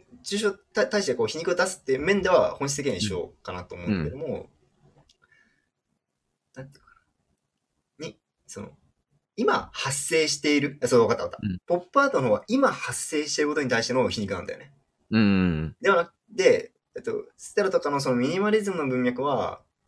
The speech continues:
Speaker 2: うん。
Speaker 1: でもこうあったらいいよねっていう対しての
Speaker 2: うん。
Speaker 1: 問いかけだなと思ってて、今。
Speaker 2: うんうんうんうん。
Speaker 1: そう。つまり、ポップアートを通して、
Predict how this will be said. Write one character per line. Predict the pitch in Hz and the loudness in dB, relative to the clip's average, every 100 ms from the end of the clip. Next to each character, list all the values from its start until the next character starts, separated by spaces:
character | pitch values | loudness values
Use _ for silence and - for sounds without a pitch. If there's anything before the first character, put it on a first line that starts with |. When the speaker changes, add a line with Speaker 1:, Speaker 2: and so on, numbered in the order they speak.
| - | -10
Speaker 2:
う | 101 | -2
ん。 | |
Speaker 1:
で | 220 | 0
も | 123 | 0
こ | - - 262 | -2 0 2
う | - | 2
あ | |
っ | - - | 0 0
た | - | 2
ら | - | 2
い | 131 | 2
い | 127 | 0
よ | 98 | 0
ね | 101 | -4
っ | |
て | _ 101 | _ -6
い | |
う | |
対 | 104 98 | -2 -2
し | |
て | 90 | -4
の | 87 80 85 _ _ _ _ - | -8 -10 -12 _ _ _ _ -4
Speaker 2:
う | 104 | 0
ん。 | 90 87 | 0 2
Speaker 1:
問 | 156 | 0
い | |
か | 156 | 4
け | 151 | 4
だ | 135 | 4
な | 127 | 0
と | - | -8
思 | - | -20
っ | |
て | - | -20
て、 | - - _ | -20 -20 _
今。 | - - - | -20 -10 -2
Speaker 2:
う | |
ん | 117 | 0
う | |
ん | |
う | 117 107 101 101 92 | 2 2 2 0 0
ん | |
う | |
ん。 | 87 | -2
Speaker 1:
そ | 85 80 - - | -4 -8 -12 -12
う。 | - | -4
つ | |
ま | 156 | 0
り、 | 113 - - - - - _ _ | 0 -2 -10 -20 -20 -20 _ _
ポ | 170 | -6
ッ | - | 0
プ | 226 | 2
ア | |
ー | 247 | 2
ト | 208 | 2
を | |
通 | 202 196 | 0 -4
し | - | 0
て、 | 220 196 - - | 2 4 2 -4